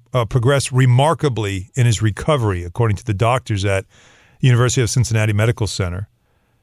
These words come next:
uh, in a statement that came through the Bills.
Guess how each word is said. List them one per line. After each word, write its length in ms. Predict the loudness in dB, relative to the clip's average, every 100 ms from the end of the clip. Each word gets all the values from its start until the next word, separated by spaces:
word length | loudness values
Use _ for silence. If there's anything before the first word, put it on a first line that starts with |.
| _ -4
uh, 60 | 0
in 120 | 0
a 40 |
statement 420 | 0 0 0 0
that 280 | 0 -2 -2
came 180 | -2 -2
through 220 | 0 0
the 80 | 0
Bills. 560 | -2 -2 -2 -6 -12